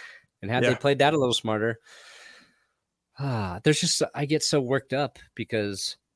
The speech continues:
Speaker 1: uh,
Speaker 2: I
Speaker 1: I gotta
Speaker 2: honestly
Speaker 1: keep
Speaker 2: thought
Speaker 1: watching 'em.
Speaker 2: I didn't think Vic was bad in this game. I agreed, uh, with most of the decisions to go for it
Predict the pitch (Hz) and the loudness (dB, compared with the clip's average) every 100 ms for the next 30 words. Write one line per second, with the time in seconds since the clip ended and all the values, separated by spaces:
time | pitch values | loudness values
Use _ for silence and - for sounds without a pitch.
0 | _ - - - - - _ 117 147 175 | _ -20 -16 -12 -12 -16 _ -2 2 4
1 | 233 233 233 - 214 214 - - 95 101 | 4 4 4 4 6 6 6 2 -6 -10
2 | - _ _ _ _ _ 156 156 185 180 | -14 _ _ _ _ _ -2 2 2 2
3 | 202 143 180 190 151 123 175 160 113 110 | -2 0 0 2 0 2 4 2 0 -8
4 | - 123 _ 139 135 127 - 127 127 151 | -20 -20 _ -6 -4 -4 0 0 0 -2
5 | - 139 131 127 120 135 135 139 151 151 | -6 -4 0 0 0 -2 0 4 4 2
6 | - - - - _ 165 151 139 - - | -4 -6 -6 -12 _ -2 0 0 -2 -18
7 | _ _ 143 139 143 156 135 131 - 143 | _ _ 2 2 4 0 0 -2 0 0
8 | 147 143 - 131 131 139 160 165 185 | 0 -2 -2 2 2 4 4 4 4